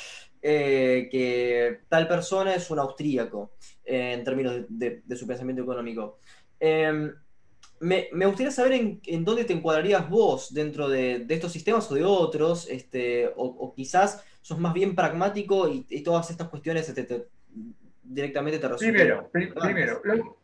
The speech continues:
Speaker 2: cuando a alguien le ponen ca-, un calificativo para cagarlo, es así. Cuando vos a un tipo le decís neoliberal, va a decir boing,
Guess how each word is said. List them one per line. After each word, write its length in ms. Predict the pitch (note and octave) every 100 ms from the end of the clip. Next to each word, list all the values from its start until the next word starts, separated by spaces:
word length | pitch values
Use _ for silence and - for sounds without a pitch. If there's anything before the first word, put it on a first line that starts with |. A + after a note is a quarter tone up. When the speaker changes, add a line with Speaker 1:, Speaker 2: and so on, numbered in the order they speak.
| _
Speaker 2:
cuando 280 | B3 E4 F#4+
a 20 |
alguien 160 | E4
le 60 | G3+
ponen 260 | A3 G#3+ E3
ca-, 160 | F3 -
un 180 | E3+
calificativo 680 | F3 F3 C#3 D3 D#3 C3 B2+
para 160 | C#3+ C3+
cagarlo, 560 | C3+ G#2+ G2 F#2+ - _ _ _ _ - - - - - - - -
es 100 | -
así. 400 | B3+ C4+ - - _ _ - _ _
Cuando 220 | - F#3 D4
vos 80 |
a 20 | F#4
un 60 |
tipo 180 | E4 D#4
le 140 | A#3 F#3
decís 180 | A3+
neoliberal, 580 | G#3+ G3 F#3 F#3+ C#4 F4
va 80 | G3
a 20 |
decir 280 | D#3 E3+ F3
boing, 800 | - E3 F3 F3 F3+ F3 F3 F#3+